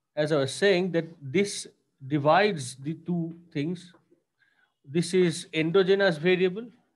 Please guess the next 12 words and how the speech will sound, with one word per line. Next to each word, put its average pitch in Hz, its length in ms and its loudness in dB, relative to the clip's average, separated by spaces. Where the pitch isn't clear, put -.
And 139 140 -2
what 175 160 6
is 208 120 2
an 208 180 4
endogenous 214 580 4
variable? 202 520 2
Endogenous 196 600 2
variable 196 480 4
basically 175 500 0
means 156 380 -4
that 170 380 0
variable 143 560 -2